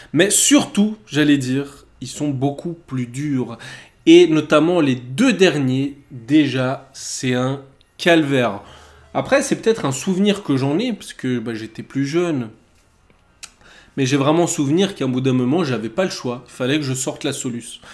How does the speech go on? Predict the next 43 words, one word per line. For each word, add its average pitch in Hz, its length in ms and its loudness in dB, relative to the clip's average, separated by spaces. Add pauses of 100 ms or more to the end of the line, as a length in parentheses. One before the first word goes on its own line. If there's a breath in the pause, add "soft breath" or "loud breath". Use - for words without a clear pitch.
(420 loud breath)
Euh, 131 240 2
j'ai 143 160 0
notamment, 160 680 4
euh, - 20 4
souvenance, 196 1080 2 (100)
ouf, - 680 -8
et 127 60 -6
ça 135 160 -8
fait 147 140 -6
un 139 60 -2
petit 135 180 -12
peu 151 140 -4
mal 151 200 0
à 151 80 0
la 160 100 -2
tête, - 420 -4 (1000 loud breath)
du 165 200 -2
dernier 175 500 6
temple, 214 500 2
en 165 100 -2
fait, 233 320 -2
qui 175 120 0
est - 20 4
un 160 120 0
temple 240 400 2
qui 170 180 -2
peut 233 200 -2
se - 180 -2
tourner 262 840 4 (240)
dans 175 200 2
tous 294 180 6
les 277 140 6
sens. 202 600 2
Il 175 140 4
va 196 80 6
falloir 214 340 4
actionner 220 480 -2
au 208 120 2
bon 254 220 2
moment, 220 400 4 (800 loud breath)
le 180 120 6
bon 247 240 4
truc. 202 460 -6